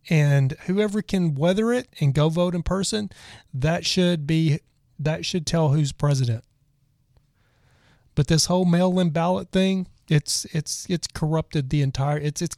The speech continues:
it's con-, contaminated this entire voting, s-, this entire, this entire election is contaminated. Uh, 'cause it doesn't matter what they do. I will never believe that this leg-,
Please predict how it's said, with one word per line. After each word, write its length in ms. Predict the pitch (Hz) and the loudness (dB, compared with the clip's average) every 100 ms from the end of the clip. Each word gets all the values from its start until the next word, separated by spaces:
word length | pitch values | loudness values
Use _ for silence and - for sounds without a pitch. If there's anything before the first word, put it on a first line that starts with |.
| 165 | -2
it's 160 | 151 | 0
con-, 180 | - 151 - - | 0 0 -2 0
contaminated 920 | 156 147 - 185 208 196 156 143 131 | 2 2 2 2 2 2 0 -2 -4
this 180 | 147 - | -4 -2
entire 500 | 143 - - 180 180 | -4 -4 -6 -4 -2
voting, 400 | 151 151 165 147 | -2 -2 0 -2
s-, 200 | 127 - - - | -4 -10 -10 -6
this 200 | 139 151 | -2 -4
entire, 380 | - 156 160 - | -4 -4 -4 -2
this 200 | 165 196 | -4 -2
entire 420 | 214 175 196 208 | -4 -4 -4 -2
election 500 | 196 190 208 - 117 - - - - | -2 -2 -4 -6 -6 -10 -20 -20 -4
is 140 | 156 | -2
contaminated. 800 | - 156 - 160 160 147 120 110 - - - - _ - | 0 0 0 0 2 2 0 -4 -12 -20 -20 -20 _ -2
Uh, 260 | 139 139 135 | 0 0 0
'cause 180 | 156 | 0
it 80 | 160 | 2
doesn't 260 | 202 226 214 | 0 -2 0
matter 220 | 208 180 | 0 0
what 240 | 156 180 | 0 0
they 120 | 175 143 | -2 0
do. 320 | 160 156 127 - | 2 2 0 0
I 100 | 180 | 0
will 180 | 185 | 0
never 340 | 165 165 180 180 | 2 2 2 0
believe 520 | 156 156 175 160 127 | 0 0 2 2 2
that 160 | 139 - | 0 0
this 220 | 147 - | -2 0
leg-, 300 | 156 151 | 0 0